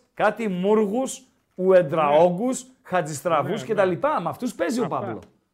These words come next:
Speaker 2: Το ξέρω με ποιους παίζει.
Speaker 1: Με αυτούς
Speaker 2: Το
Speaker 1: παίζει.
Speaker 2: έχω δει πολύ Παύλο φέτος.
Speaker 1: Ναι, με αυτούς παίζει.
Speaker 2: Ναι.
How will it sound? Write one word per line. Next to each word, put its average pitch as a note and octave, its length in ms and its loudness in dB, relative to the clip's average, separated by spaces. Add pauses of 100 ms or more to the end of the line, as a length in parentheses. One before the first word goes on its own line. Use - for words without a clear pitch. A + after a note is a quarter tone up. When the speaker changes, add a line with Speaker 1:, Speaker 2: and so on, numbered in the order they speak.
(600)
Speaker 2:
Το C3+ 80 -20
ξέρω G3+ 240 -14
με F3 80 -14
ποιους A2+ 140 -20
παίζει. F#2+ 340 -18
Speaker 1:
Με C3 120 -8
αυτούς A#3+ 280 0
Speaker 2:
Το D4+ 60 -10
Speaker 1:
παίζει. G3+ 200 2
Speaker 2:
έχω D#3+ 140 -10
δει D#3 100 -12
πολύ E3+ 220 -10
Παύλο B2+ 440 -12
φέτος. F#2+ 220 -20
Speaker 1:
Ναι, E3+ 480 -4
με D3+ 120 -6
αυτούς C4+ 280 -4
παίζει. B2 360 -4
Speaker 2:
Ναι. C3+ 140 -12